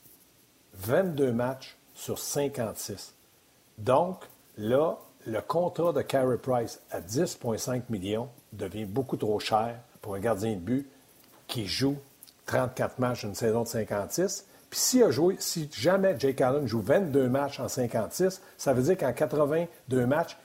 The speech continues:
il risquerait de jouer entre vingt-sept, vingt-huit, vingt-neuf matchs.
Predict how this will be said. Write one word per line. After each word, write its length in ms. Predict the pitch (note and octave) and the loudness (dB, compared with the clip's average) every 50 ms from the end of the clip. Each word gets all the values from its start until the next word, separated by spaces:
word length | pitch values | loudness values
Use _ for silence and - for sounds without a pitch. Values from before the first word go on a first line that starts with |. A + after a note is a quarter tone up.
| - - | -10 -4
il 200 | B2+ A#2 B2 B2 | -2 2 4 4
risquerait 420 | D#3 D#3 - - - C#3+ C3+ E3 | 4 4 2 0 0 2 4 4
de 120 | D3 C#3+ A#2 | 4 4 2
jouer 240 | G2 A#2+ D3+ D#3+ - - | 2 2 0 0 -2 -2
entre 280 | A#2 B2 C3 C3+ B2 - - - - - - - - - | -2 -2 0 -2 -4 -8 -14 -20 -20 -20 -20 -20 -20 -6
vingt-sept, 560 | F#2+ G#2 C#3+ F3 F#3 - - - - F#3 F3+ | -2 2 2 2 2 0 0 4 4 4 4
vingt-huit, 500 | C#3+ A2+ C3 C#3+ C#3+ C#3 C#3 - D#3 E3+ C#3 | 4 2 2 4 2 2 0 0 -2 -2 0
vingt-neuf 540 | A2+ G#2 C#3+ E3 E3 - - C#3 B2+ A#2+ A2+ | 0 2 2 2 0 -2 -2 0 0 2 2
matchs. 480 | A#2+ B2+ D3 D3+ - - - - - | 2 0 0 -2 -6 -10 -14 -16 -18